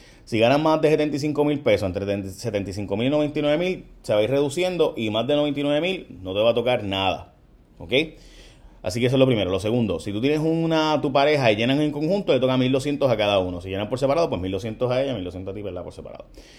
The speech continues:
Eh, si no llenaste planilla dos mil diecinueve en otro grupo, porque vamos a hacer la dos mil dieciocho.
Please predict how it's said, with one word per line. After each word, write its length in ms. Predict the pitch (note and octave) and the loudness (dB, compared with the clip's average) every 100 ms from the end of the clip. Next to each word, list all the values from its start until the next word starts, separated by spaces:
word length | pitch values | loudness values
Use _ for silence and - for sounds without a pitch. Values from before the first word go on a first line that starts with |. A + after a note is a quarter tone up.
| - - - - | -20 -20 -20 -2
Eh, 720 | B2+ B2 A#2+ A#2+ A#2+ - - - - | 4 6 6 6 4 2 -6 -20 -14
si 160 | - C#3 | -2 4
no 140 | C#3 | 6
llenaste 340 | F3 F3 F3 F3+ | 6 4 2 2
planilla 300 | E3 E3+ E3 | 4 4 2
dos 100 | E3 | 2
mil 80 | |
diecinueve 320 | E3 D#3 E3+ D#3+ | 0 -2 0 0
en 40 | |
otro 120 | D#3+ | 2
grupo, 160 | F#3 E3+ | 2 2
porque 100 | A#2 | 2
vamos 140 | G#2+ | 2
a 20 | |
hacer 80 | C3 | 2
la 80 | B2+ | 2
dos 140 | B2+ | 2
mil 120 | A#2 A2 | -2 -2
dieciocho. 500 | A2+ A2+ D#2+ - | -2 -4 -6 -8